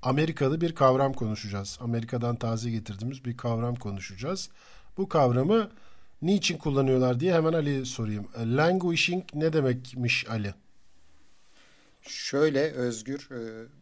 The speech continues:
Speaker 2: bir haftadır da üzerine kafa yoruyoruz. Acaba da bir Türkçe karşılık önerebilir miyiz diye. Birkaç öneri var. Bunlardan bir tanesi, e, iyi olma halinin olmaması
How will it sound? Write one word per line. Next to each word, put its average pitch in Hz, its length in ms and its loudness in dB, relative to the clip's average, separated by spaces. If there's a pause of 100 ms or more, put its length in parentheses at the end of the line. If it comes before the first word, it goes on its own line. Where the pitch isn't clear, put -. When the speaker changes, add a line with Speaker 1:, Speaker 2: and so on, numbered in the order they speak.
(200)
Speaker 2:
bir 120 120 -6
haftadır 117 540 -4
da 127 80 -4
üzerine 113 400 -8
kafa 113 280 -6
yoruyoruz. 101 460 -6
Acaba 101 440 -10
da 98 120 -14
bir 104 200 -10 (140)
Türkçe - 320 -12
karşılık 104 520 -8
önerebilir 104 540 -10
miyiz 92 440 -10
diye. 156 200 -12
Birkaç 147 340 -8
öneri 139 320 0
var. 147 260 -6
Bunlardan 120 600 -4 (540)
bir 117 300 -16
tanesi, 120 880 0 (120)
e, 110 360 -6 (120)
iyi 139 380 -4 (120)
olma 123 560 0
halinin 120 640 -4
olmaması 127 840 0